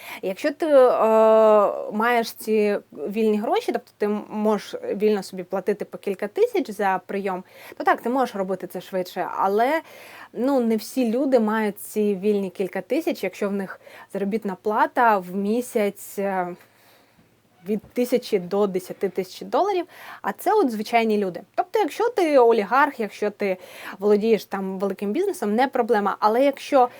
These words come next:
в тебе немає... Такого, то ти маєш жити по тих правилах, як-, по яких з-, живуть звичайні люди, і з медициною тут, на жаль, гірше, ніж з медициною в Україні.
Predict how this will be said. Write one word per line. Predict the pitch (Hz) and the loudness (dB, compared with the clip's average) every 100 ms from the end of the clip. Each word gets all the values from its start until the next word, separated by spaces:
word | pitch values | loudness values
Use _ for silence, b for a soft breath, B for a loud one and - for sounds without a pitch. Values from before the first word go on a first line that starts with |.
| B B | B B
в | - | 0
тебе | 240 220 226 | 2 4 2
немає... | 233 247 294 415 427 302 - _ _ _ _ _ _ _ _ _ _ _ _ - | 0 0 0 -2 -2 -4 -10 _ _ _ _ _ _ _ _ _ _ _ _ -6
Такого, | 226 - 233 208 202 196 - | -6 2 4 4 2 -6 -2
то | 220 277 349 269 - - | 2 6 6 4 2 -4
ти | 233 262 269 | 0 2 2
маєш | 226 226 233 208 - | 2 2 2 0 -4
жити | 190 226 214 | -4 -2 -4
по | - | -8
тих | 196 196 | -12 -12
правилах, | - 208 214 190 - | -6 -2 -2 -4 -8
як-, | 175 _ | -18 _
по | 196 | -6
яких | 185 196 | -6 -8
з-, | 185 180 _ - | -10 -14 _ -8
живуть | 208 208 196 | -4 -2 -4
звичайні | 202 220 214 220 | -4 -2 -2 -2
люди, | 349 349 - B B B | -2 -4 -4 B B B
і | B | B
з | 220 | -2
медициною | 226 214 220 - 349 349 | 0 0 -2 -4 -2 -2
тут, | 262 240 - - 196 | 0 -4 -4 -10 -6
на | 202 | -4
жаль, | 208 220 226 | 0 4 4
гірше, | 240 180 208 240 254 | 2 -2 0 0 -2
ніж | 202 185 | -6 -6
з | 185 | -8
медициною | 180 175 - 185 | -10 -10 -10 -10
в | 165 | -10
Україні. | - 170 170 | -10 -10 -10